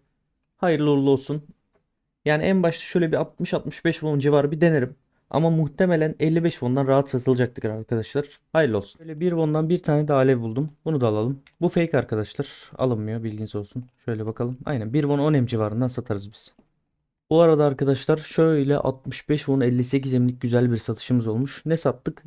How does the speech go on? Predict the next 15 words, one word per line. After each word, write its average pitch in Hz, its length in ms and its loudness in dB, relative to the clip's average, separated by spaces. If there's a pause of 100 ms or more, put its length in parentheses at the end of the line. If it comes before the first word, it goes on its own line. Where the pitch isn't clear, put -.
(100)
İki 160 240 2
adet 143 280 -2
elimizde 143 340 0
Mitson 143 380 0
X 127 220 -4
vardı. 120 360 0
Onlar 143 280 0
gitti. 120 440 -4 (320)
Yedi 135 140 2
won 139 180 4
yirmi 139 260 4
beş 135 160 2
emden 131 220 0
sattım 113 340 -6
tanesini. 131 560 -2